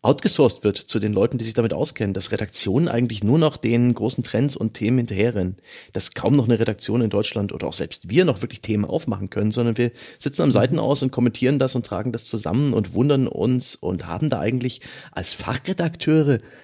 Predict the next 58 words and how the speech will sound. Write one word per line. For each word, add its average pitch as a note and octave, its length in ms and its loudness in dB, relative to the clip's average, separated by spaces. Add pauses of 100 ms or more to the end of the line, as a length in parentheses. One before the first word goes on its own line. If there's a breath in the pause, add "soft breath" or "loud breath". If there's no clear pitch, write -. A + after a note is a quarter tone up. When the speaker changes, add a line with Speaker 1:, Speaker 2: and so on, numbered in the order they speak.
(120 soft breath)
Speaker 1:
kaum C3+ 220 4
eine B2+ 80 6
Chance, A#2+ 340 2
da G#2+ 100 2
irgendwie G2 440 0
mehr F#2 560 2
zu G2 160 0
wissen. - 260 -2
Wir - 80 -6
können's D3 160 2
einordnen, E3 420 2
wir C3 60 -4
können C3+ 160 -2
drüber B2+ 160 -2
sprechen, - 400 -2
wir A#2+ 80 0
können A#2+ 220 -2
ein A#2 100 -2
bisschen - 380 0
die, G#2 400 0 (480 loud breath)
die, F#2 300 -2 (100)
ähm, E2 500 -2
die - 60 -2
Erwartungen, A#2+ 800 0 (380)
äh, G#2+ 60 -8
regulieren G#2 1200 0
und F#2+ 180 -6
das - 140 -4
alles F#2 220 -4
so G2 80 -4
ein F2+ 40 -10
bisschen - 240 -4
so F#2+ 80 -4
nach F#2 120 0
dem F2 140 -4
Motto, F2+ 180 -4
„Hey, G2 360 2
la-, F#2 220 -4
ganz F#2 200 -8
ruhig, G2 200 -4
Leute, G2 380 -2 (380 soft breath)
das G#2 120 -2
ist - 60 -2
nicht G2+ 100 0
zum F2+ 140 -4
ersten A2 240 2
Mal, A2 80 6
dass G#2 140 2
sowas G#2 220 0
passiert, G2+ 380 -2
sowas G2 160 -2
in F2+ 100 -2
der G2 140 -2
Art“, A2+ 220 -4
und - 180 -6
das - 140 -2
macht G2+ 160 -4
Spaß, - 360 -4